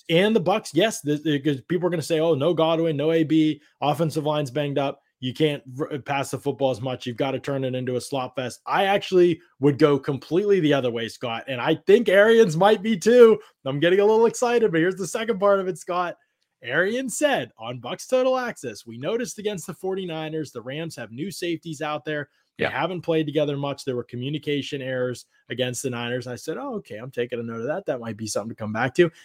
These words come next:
Speaker 1: Today, he's asked about it. "What do you do? Do you muck this game up?" You know, blah, blah, blah. He said,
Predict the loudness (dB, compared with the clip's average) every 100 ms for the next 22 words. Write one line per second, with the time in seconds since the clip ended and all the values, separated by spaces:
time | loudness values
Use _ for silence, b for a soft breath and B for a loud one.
0 | b b 8 10 10 10 8 4 4 2
1 | 2 2 4 4 4 2 0 4 4 2
2 | -2 -2 -4 -4 -2 0 0 0 -4 -4
3 | -4 -2 -2 -2 -2 -4 -2 -2 -4 -4
4 | -4 -4